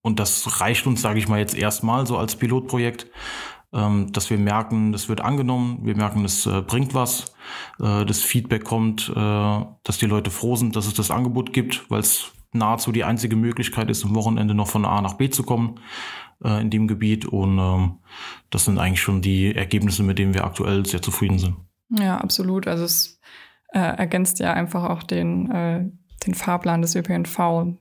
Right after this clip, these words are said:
Speaker 2: damit und, äh, gerade ja, am Wochenende kann ich mir schon vorstellen, dass das, äh, in, äh, eine super Erleichterung ist für die Leute, die noch mal samstags einkaufen wollen oder am Wochenende Freunde besuchen.
Speaker 1: Definitiv, ja.
Speaker 2: Ja.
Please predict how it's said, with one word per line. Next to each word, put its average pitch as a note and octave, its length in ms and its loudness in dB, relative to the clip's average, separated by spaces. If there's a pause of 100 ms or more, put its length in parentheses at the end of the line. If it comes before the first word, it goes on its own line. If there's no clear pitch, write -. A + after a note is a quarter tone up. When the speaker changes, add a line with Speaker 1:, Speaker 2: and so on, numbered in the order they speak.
(140)
Speaker 2:
damit E3+ 360 0
und, E3 340 0
äh, E3+ 260 0
gerade E3 460 -2 (600)
ja, F3+ 120 -2
am F3 120 2
Wochenende E3+ 560 2
kann E3+ 140 -2
ich E3 60 -2
mir F3 60 0
schon E3+ 160 0
vorstellen, E3+ 420 0
dass E3 180 0
das, - 360 -2
äh, E3+ 280 -2 (440)
in, - 600 -2
äh, - 40 -4
eine F3 640 -4
super E3+ 240 -2
Erleichterung E3 480 0
ist - 120 -2
für E3 100 -2
die E3 100 2
Leute, D#3+ 240 0
die E3 120 0
noch E3 120 2
mal E3 280 0
samstags E3 360 -2
einkaufen F3+ 420 -2
wollen E3+ 260 0
oder D#3+ 160 0
am E3 140 2
Wochenende E3 600 0
Freunde F3 280 -2
besuchen. F3+ 460 -2 (560)
Speaker 1:
Definitiv, G2+ 520 0
ja. G#2 160 -2 (200)
Speaker 2:
Ja. F3+ 320 0